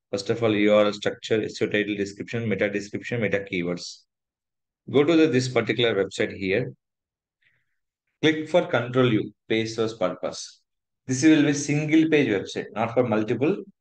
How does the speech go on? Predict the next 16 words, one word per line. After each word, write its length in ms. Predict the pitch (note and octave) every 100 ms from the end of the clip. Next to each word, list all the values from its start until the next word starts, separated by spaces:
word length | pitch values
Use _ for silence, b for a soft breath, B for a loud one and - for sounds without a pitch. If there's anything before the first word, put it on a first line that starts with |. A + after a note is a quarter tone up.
| A2
This 160 | G#2
will 140 | B2 A#2
be 400 | D#3+ B3+ - - _ _
single 640 | - B2 C3 C#3+ D3 C#3 C3+
page 300 | C3+ F#3 - - _ -
website. 540 | G2 - - - - - _ _ _ _ _ _ _ _ _ _ _
For 180 | D3+ E3
this, 500 | D#3+ D3 - - - _ _ _
how 120 | - C#3
we 160 | E3+
can 160 | E3 C#3+
activate 500 | B2 B2 C#3 C3+ C3+
by 120 | A2+
your 340 | A2+ A#2+ A2+
particular 440 | A2+ - G#2 A2+ G#2
option? 380 | F2 - -